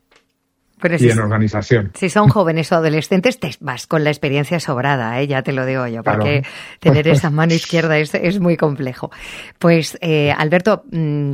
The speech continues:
Speaker 1: ¿qué deseas para estas primeras fiestas en las que ya está tu nombre como presidente de la Unión?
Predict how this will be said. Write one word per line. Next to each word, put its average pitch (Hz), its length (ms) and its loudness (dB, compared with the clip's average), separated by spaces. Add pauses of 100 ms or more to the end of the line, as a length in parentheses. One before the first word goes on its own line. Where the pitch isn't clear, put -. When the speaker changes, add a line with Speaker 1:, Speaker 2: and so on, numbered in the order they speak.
(120)
Speaker 1:
¿qué 208 120 2
deseas 175 600 0
para 143 200 0
estas - 340 -2
primeras 160 480 2
fiestas 156 400 -2
en 156 100 0
las 139 180 -2
que 147 220 -2 (100)
ya 147 460 2
está 139 340 -2 (280)
tu 156 120 2
nombre 147 340 2
como 147 160 0
presidente 139 440 -2
de 131 140 0
la 127 100 -2
Unión? 117 280 -8